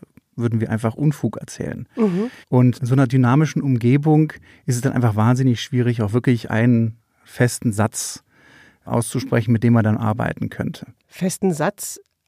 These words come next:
Speaker 2: aussprechen, das habe ich nicht ganz verstanden. Was meinen Sie damit?
Speaker 1: Naja, was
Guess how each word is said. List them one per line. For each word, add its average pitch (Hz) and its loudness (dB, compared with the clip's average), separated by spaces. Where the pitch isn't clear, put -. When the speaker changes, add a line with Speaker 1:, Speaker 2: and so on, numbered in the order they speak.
Speaker 2:
aussprechen, 196 -8
das 185 -6
habe 175 -4
ich 175 -6
nicht 190 -4
ganz 170 -6
verstanden. 156 -8
Was 170 -8
meinen 202 -2
Sie 214 -10
damit? 240 -6
Speaker 1:
Naja, 170 4
was 147 0